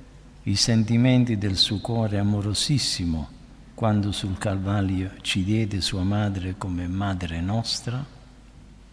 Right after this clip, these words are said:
Quando ormai aveva immolato la sua vita al Padre, uno dei soldati gli colpì il costato con la lancia e subito ne uscì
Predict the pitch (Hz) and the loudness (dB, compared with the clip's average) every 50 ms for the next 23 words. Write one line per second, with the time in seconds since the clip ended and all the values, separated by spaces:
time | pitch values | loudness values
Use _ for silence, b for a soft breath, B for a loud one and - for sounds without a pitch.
0 | - - - - - - - - - - - - - - - - - - B B | -20 -20 -20 -20 -20 -20 -20 -20 -20 -20 -20 -20 -20 -20 -20 -20 -20 -20 B B
1 | B B B B B B B B B - - - - 117 117 117 107 110 110 107 | B B B B B B B B B -20 -16 -6 0 4 4 4 6 4 4 4
2 | 110 113 113 117 117 113 113 113 120 110 113 98 98 107 110 104 98 98 92 92 | 4 4 4 4 4 4 2 2 0 -2 -2 -2 0 0 0 0 0 -2 -4 -4
3 | - - 98 95 98 98 95 92 92 107 113 107 104 - 98 95 92 90 87 - | -4 -4 -2 0 2 2 2 0 0 0 0 0 0 -2 -2 -2 -2 -2 -2 -2
4 | - 95 90 95 104 107 107 107 - 82 82 - - - 127 143 147 147 143 156 | -4 -4 -2 -2 0 0 0 0 -2 -4 -4 -4 -4 -4 -2 -2 -2 -2 -2 -2
5 | 151 165 170 175 - - - - - - - - - - - - - - - - | -4 -4 -4 -6 -8 -14 -20 -20 -20 -20 -20 -20 -20 -20 -20 -20 -20 -20 -20 -20
6 | - - - - - - - - - - - 151 143 139 127 120 113 110 104 98 | -20 -20 -20 -20 -20 -20 -20 -20 -16 -6 0 2 6 6 8 8 6 4 4 2
7 | 107 104 - - - 143 139 120 104 87 85 87 92 - 101 98 104 117 120 123 | 2 2 2 0 0 0 -2 -2 -2 -2 -2 -4 -4 -2 -2 0 0 0 -2 0
8 | - 127 117 104 - - 104 95 - - - - 101 98 98 - - 123 113 - | -2 -2 -2 -2 -2 -2 0 0 0 -2 -4 0 0 0 0 0 0 -2 -2 -2
9 | - - - 87 85 87 90 - - 95 104 107 - - 113 104 101 - 101 90 | -2 -2 -2 -2 -2 -2 -2 -4 -6 -8 -8 -8 -8 -6 -2 -2 0 0 0 0
10 | 82 78 73 76 80 - - 104 95 - - B B B B B B B B B | 0 -2 -2 -2 -2 -2 -2 -4 -4 -6 -10 B B B B B B B B B
11 | B 113 104 98 - - - 170 175 151 131 135 127 127 - 123 120 113 104 110 | B -4 -2 -2 -2 -2 -2 -2 0 0 0 0 -2 -2 -2 -4 -4 -2 0 2
12 | 120 123 123 117 110 - - - 92 82 80 | 2 2 2 2 0 0 -2 0 0 -2 -2